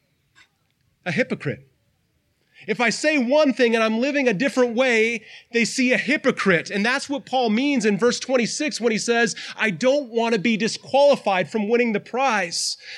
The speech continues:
or winning souls to Christ." And we're disqualified when we speak one way, like the Corinthians were doing, and are living a different way,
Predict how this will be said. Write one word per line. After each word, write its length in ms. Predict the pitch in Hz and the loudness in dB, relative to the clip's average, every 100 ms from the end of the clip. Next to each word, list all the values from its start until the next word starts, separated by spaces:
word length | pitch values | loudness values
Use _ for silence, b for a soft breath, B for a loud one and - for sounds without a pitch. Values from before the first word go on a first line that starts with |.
| 151 | -2
or 160 | 214 | 0
winning 300 | 214 254 254 | 2 4 2
souls 460 | 214 - 269 285 262 | 0 -2 0 0 0
to 80 | 220 | -4
Christ." 540 | - 240 262 196 - B B | -6 -2 0 -2 -4 B B
And 140 | 226 | 0
we're 80 | 214 | 2
disqualified 800 | 226 208 - 277 285 - 240 214 | 0 -2 -2 2 2 2 0 0
when 120 | 220 | 0
we 100 | 214 | 0
speak 360 | 202 - 294 214 | -4 -2 -2 -2
one 440 | 202 262 311 269 | -2 0 2 2
way, 200 | 208 190 | 2 2
like 220 | 220 214 202 | 2 0 -2
the 60 | |
Corinthians 520 | - 247 262 247 214 | -6 -4 -2 -2 -2
were 140 | 156 180 | -2 0
doing, 380 | 170 175 190 - B | 2 2 0 -4 B
and 100 | 202 | -4
are 80 | 226 | -2
living 440 | 208 254 233 226 202 | 0 0 0 0 0
a 140 | 220 | -2
different 640 | 175 - 285 - 247 214 | -2 -2 -2 2 0 0
way, 540 | 175 180 160 143 135 | 0 0 0 -2 -8